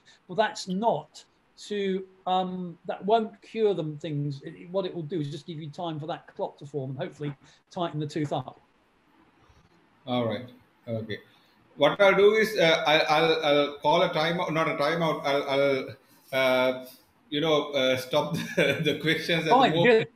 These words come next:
Speaker 1: good. Phew, phew. That's fine. Thank you. Uh,
Speaker 2: Uh, I, I really like to, uh, see you, uh, during our A P D C, uh, in, uh, May. Uh,
Speaker 1: Yep.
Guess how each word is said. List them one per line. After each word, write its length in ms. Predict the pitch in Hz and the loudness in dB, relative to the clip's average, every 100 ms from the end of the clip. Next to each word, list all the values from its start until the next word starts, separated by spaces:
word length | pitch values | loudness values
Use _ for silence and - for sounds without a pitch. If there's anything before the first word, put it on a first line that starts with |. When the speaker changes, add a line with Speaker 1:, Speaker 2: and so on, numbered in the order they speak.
| - | 6
Speaker 1:
good. 260 | 523 392 - _ _ | 8 8 4 _ _
Phew, 200 | - 466 427 | 4 6 6
phew. 180 | 311 190 | 0 -4
That's 140 | 190 | -4
fine. 200 | 214 190 | 0 2
Thank 180 | 151 220 | 2 0
you. 140 | 139 - - | -2 -2 4
Uh, 200 | 175 165 - - _ _ 160 | 6 4 0 -16 _ _ -2
Speaker 2:
Uh, 40 | 160 160 151 - | 2 2 0 0
I, 120 | 160 170 180 | 2 4 4
I 60 | |
really 260 | 175 202 214 | 6 4 4
like 300 | 208 208 208 | 4 2 2
to, 320 | 214 190 190 | 2 2 2
uh, 120 | 165 151 | 0 -2
see 220 | 185 196 | -2 0
you, 320 | 196 190 190 | 2 2 2
uh, 260 | 170 160 156 | -2 -2 -2
during 440 | 160 175 180 180 165 | -4 -2 -2 -2 -2
our 340 | 165 160 156 | 0 0 0
A 100 | 156 156 | -4 -4
P 120 | 175 | -4
D 160 | 170 175 | -2 -4
C, 300 | 175 170 160 - | -4 -6 -6 -6
uh, 360 | 156 151 147 135 - _ _ - | 0 2 0 -2 -10 _ _ -10
in, 320 | 151 151 151 | -8 -6 -4
uh, 360 | 147 143 143 143 143 | 0 2 0 -2 -4
May. 720 | 135 170 165 131 127 170 - - _ _ _ | -2 0 0 0 -2 -4 -12 -20 _ _ _
Uh, 220 | 131 135 | -4 0
Speaker 1:
Yep. 300 | 135 131 - | 2 0 -4